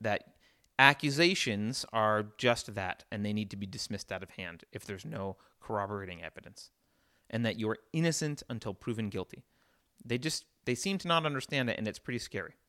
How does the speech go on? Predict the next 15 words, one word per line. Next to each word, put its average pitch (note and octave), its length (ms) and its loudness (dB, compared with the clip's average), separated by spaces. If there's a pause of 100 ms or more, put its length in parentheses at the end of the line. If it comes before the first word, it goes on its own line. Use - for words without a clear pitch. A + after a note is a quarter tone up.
(480)
Unless, B3 240 6
of G3+ 100 -8
course, - 380 6
uh, A#2 360 2
I B2+ 80 2
guess E3 260 2
those C3 220 -4
accusations, A2+ 720 -4
you A#2+ 120 -8
know, F#2+ 100 -6
if - 140 -8
they're B2 160 0
made A#2+ 160 4
against G#2 320 -4
Keith A#2 200 -10